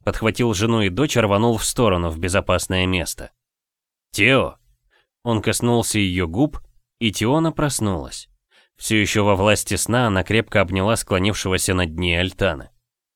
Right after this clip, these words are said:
"Мышка, ты чего?" Обеспокоенно поинтересовался он, осторожно прижимая ее к себе. "Это сон",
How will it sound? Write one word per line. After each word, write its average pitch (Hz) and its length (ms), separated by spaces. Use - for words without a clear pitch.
"Мышка, 92 420
ты 92 140
чего?" 98 400
Обеспокоенно 127 720
поинтересовался 104 920
он, 143 240
осторожно 156 560
прижимая 101 520
ее 90 340
к - 60
себе. 82 420
"Это 110 280
сон", 92 500